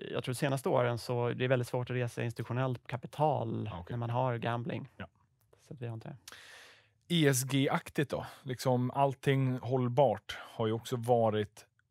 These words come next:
Speaker 2: eh, under stor del av förra året väldigt, väldigt hett. Nu är det väl lite sådär, eh, nu har det, en del av värderingarna kommit ner lite. Men, men ni har inte, ni har inte det som direkt fokus. Men är det ändå någon form av parameter ni kikar på?
Speaker 1: Eh,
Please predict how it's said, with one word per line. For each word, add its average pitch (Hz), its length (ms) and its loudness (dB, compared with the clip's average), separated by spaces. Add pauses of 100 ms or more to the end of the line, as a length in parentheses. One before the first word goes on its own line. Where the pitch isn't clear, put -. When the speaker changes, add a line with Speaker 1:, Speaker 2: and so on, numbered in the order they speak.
(400)
Speaker 2:
eh, 110 340 0 (460)
under 113 200 -2
stor 135 200 -4
del 120 160 4
av 101 40 -2
förra 139 200 4
året 170 340 2
väldigt, 120 340 0
väldigt 120 240 0
hett. 127 320 -4
Nu 120 240 0
är 123 40 2
det 117 60 0
väl 117 100 -2
lite 117 240 -4
sådär, 104 360 2 (260)
eh, 107 240 -6
nu 110 100 -4
har 113 120 0
det, 113 80 -2 (260)
en 127 120 -2
del 123 180 6
av 117 80 6
värderingarna 117 460 4
kommit 104 220 -2
ner 117 120 2
lite. 98 280 -4 (840)
Men, 139 140 6 (100)
men 139 160 8
ni 135 80 8
har 139 100 6
inte, 123 260 2
ni 123 80 2
har 127 60 6
inte 127 180 2
det 120 80 2
som 113 160 0
direkt 107 260 0
fokus. - 580 -4
Men 117 120 0
är 110 100 4
det 113 100 4
ändå 120 360 4
någon 120 280 2
form 107 200 0
av 107 60 0
parameter 113 480 -2
ni 127 100 -4
kikar 117 300 -4
på? 127 180 -4 (1900)
Speaker 1:
Eh, - 180 0